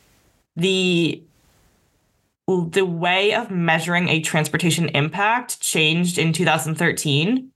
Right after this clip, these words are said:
with Senate Bill seven forty-three. So in California now, for new development projects, to make sure that they're, or to try to make sure that they are built in ways that allows Californians to drive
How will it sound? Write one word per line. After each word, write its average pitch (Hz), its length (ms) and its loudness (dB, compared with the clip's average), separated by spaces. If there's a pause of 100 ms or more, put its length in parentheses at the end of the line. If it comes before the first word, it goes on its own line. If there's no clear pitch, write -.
with 170 260 2
Senate 160 320 0
Bill 165 180 0
seven 160 280 -2
forty-three. 160 640 -2 (920)
So 196 400 0
in 196 180 -2
California 214 640 0
now, 156 300 2
for 170 160 -4
new 165 160 2
development 160 460 0
projects, 202 760 -4 (640)
to 214 100 -2
make 196 300 0
sure 165 300 0
that 175 160 -2
they're, 156 600 0 (120)
or 190 260 0
to 226 160 -4
try 262 480 -2
to 202 240 -4
make 156 240 0
sure 170 160 0
that 160 180 -2
they 156 140 0
are 147 420 0
built 147 540 -2
in 160 280 2
ways 143 360 0
that 151 120 0
allows 143 500 -2
Californians 147 720 0
to - 120 -2
drive 139 640 -2